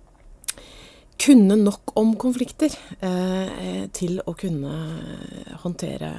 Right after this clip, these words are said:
og ivareta, eh, arbeidsmiljø og sine medarbeidere.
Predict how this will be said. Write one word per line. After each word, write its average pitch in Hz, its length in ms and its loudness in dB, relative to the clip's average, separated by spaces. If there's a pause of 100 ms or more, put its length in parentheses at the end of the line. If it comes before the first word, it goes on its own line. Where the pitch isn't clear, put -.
og 160 540 -10
ivareta, - 560 -10 (560)
eh, 160 280 -8
arbeidsmiljø 147 600 -8 (200)
og 156 100 -8
sine 147 220 -4
medarbeidere. 139 520 -8